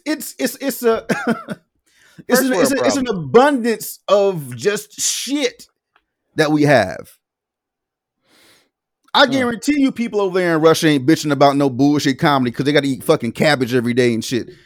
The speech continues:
Speaker 1: out there cu-, trying to get a,
Speaker 2: <laughs>
Speaker 1: you know what I mean? It's just diff-, like, I don't know, dog. Like, come on, man. I mean, and look, and, and, and I don't know how, how to make this transition, but fuck it.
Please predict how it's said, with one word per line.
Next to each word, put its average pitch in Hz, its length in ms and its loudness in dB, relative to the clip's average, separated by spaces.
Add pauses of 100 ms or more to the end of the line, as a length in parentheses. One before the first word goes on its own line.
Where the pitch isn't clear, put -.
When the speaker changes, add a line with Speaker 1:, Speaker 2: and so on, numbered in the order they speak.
(160)
Speaker 1:
out 135 160 -2
there 143 100 0
cu-, 180 160 0
trying 143 260 -2
to 143 60 -2
get 139 100 2
a, 120 80 2 (200)
Speaker 2:
<laughs> - 200 -6
Speaker 1:
you 415 40 0
know 285 120 2
what 269 60 4
I - 20 4
mean? 302 340 -2
It's 269 160 0
just 208 300 -2
diff-, 277 320 0
like, 226 240 -2
I 262 140 -4
don't 226 160 -6
know, 214 180 -2
dog. 151 420 2
Like, 156 320 -2 (800)
come 254 180 -2
on, 175 200 0
man. 170 500 -2
I 185 100 -4
mean, 185 460 -6 (1300)
and 214 100 -2
look, 262 220 -2
and, 226 180 4
and, 214 240 0
and 208 280 -6 (2250)
I 151 60 -4
don't 165 120 0
know 160 80 -2
how, 139 160 -2
how 135 160 -6
to 135 60 0
make 135 140 -4
this 127 80 -12
transition, 120 440 -6
but 104 180 -8
fuck - 240 0
it. - 140 -18